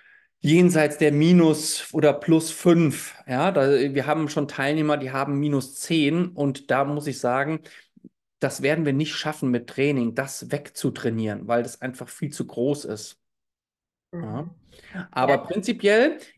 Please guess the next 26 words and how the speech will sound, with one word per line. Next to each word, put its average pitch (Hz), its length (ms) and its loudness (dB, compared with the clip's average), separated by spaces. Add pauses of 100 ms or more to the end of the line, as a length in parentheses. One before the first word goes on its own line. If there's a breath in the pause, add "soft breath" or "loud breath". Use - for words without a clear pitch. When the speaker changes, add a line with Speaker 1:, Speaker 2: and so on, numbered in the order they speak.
Speaker 1:
ist 175 140 -2
es - 200 0
so, 190 280 4
dass 156 320 -2
das 160 240 -2
passiert, 170 600 -2
dass - 200 -4
wir 156 100 0
erstmal 147 360 -2
die 131 140 -4
Distanz 139 960 -2
wieder 190 340 2
richtig 196 400 -4
ausgleichen, 190 920 -2 (680)
ja, 156 200 -4 (540 loud breath)
und 226 400 4
dem 185 180 4
Gehirn 196 720 2
quasi 180 500 -2
wieder 175 200 0
vermitteln 196 760 0
oder 151 140 -4
das 139 220 -2
Gehirn 180 520 0 (220 loud breath)
dafür 147 300 0
sorgt, 143 720 2